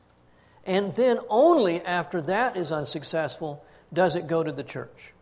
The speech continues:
So if anything, this passage in my mind is just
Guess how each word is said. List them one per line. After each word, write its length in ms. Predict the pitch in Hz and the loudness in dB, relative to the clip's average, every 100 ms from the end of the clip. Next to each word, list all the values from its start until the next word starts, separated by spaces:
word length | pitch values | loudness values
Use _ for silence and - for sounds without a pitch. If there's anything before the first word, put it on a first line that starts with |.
| _ _ _ _ _ _ _ _ _ | _ _ _ _ _ _ _ _ _
So 200 | - 196 | -2 2
if 120 | 190 202 | 4 4
anything, 520 | 285 302 202 190 175 | 4 4 2 0 4
this 200 | 240 - | 2 2
passage 540 | 202 185 175 180 156 | -2 0 0 -2 -6
in 60 | 160 | -2
my 260 | 175 240 | 0 2
mind 400 | 226 160 156 175 | 0 -2 -4 -6
is 180 | 185 165 | -4 -4
just 300 | - 196 - | 0 0 -2